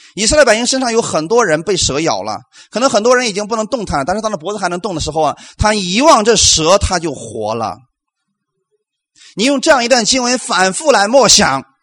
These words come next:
不管你身上有多少毒素，内心有多少毒素，当你仰望耶稣的时候，这些毒素就会全部被清理出去了。这是神在做的事情。阿门。所以不要再依靠你自己，要单单来仰望神吧。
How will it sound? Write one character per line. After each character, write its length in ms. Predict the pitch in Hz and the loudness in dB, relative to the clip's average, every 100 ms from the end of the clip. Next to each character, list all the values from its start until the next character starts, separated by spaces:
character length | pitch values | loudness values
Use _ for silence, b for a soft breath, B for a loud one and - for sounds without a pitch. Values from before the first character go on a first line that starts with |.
| _ _ _ _ _ - | _ _ _ _ _ -2
不 80 | |
管 180 | 247 226 | 2 4
你 60 | 208 | 2
身 160 | 226 | 0
上 100 | 226 | 0
有 80 | 214 | 0
多 160 | 165 170 | 0 0
少 120 | 190 | 0
毒 180 | 143 147 | -2 -4
素， 300 | - 175 98 _ _ _ - | -4 -4 -6 _ _ _ -2
内 180 | 269 240 | 2 4
心 160 | 240 | 4
有 100 | 240 | 2
多 140 | 175 202 | 4 2
少 80 | |
毒 220 | 185 165 175 | 2 0 -2
素， 320 | 240 156 - b b | -2 -2 -4 b b
当 140 | 208 | -2
你 160 | 220 214 | 2 4
仰 180 | 202 202 | 4 6
望 160 | 254 | 6
耶 120 | 220 | 6
稣 160 | 240 285 | 4 4
的 80 | 269 | 4
时 120 | 208 | 4
候， 240 | 196 190 - B | 6 4 2 B
这 80 | 220 | -2
些 120 | 214 | -2
毒 280 | - 185 226 | 0 -4 -4
素 200 | 269 208 | -2 -2
就 100 | 214 | 0
会 140 | 196 | 0
全 440 | - - - 156 196 | 0 0 2 0 2
部 80 | |
被 140 | 190 147 | 0 0
清 300 | - - 160 | -2 -2 -4
理 100 | 117 | -6
出 180 | - 127 | -6 -4
去 200 | - 104 | -6 -6
了。 120 | 64 _ | -10 _
这 80 | - | -8
是 80 | 156 | -2
神 220 | 147 139 | 0 0
在 100 | 143 | 0
做 160 | 127 139 | -2 -2
的 60 | |
事 160 | 123 135 | -2 -2
情。 220 | - 120 92 _ _ - | -4 -6 -10 _ _ -8
阿 140 | 131 | -2
门。 280 | 139 156 185 - _ _ b b | 0 0 -2 -12 _ _ b b
所 140 | - 226 | 0 2
以 20 | |
不 140 | 226 | 6
要 120 | 302 | 6
再 120 | 254 247 | 6 4
依 100 | 175 | 2
靠 160 | 233 | 0
你 100 | 196 | 0
自 140 | 151 208 | 0 -2
己， 220 | - 135 - _ _ _ _ _ | -2 -4 -8 _ _ _ _ _
要 100 | 208 | -6
单 180 | - 208 | -2 -2
单 120 | 190 175 | -2 -2
来 120 | 156 | 0
仰 120 | 127 | -2
望 140 | 120 | -2
神 300 | 120 - 107 | -2 -2 -2
吧。 160 | 101 85 | -6 -8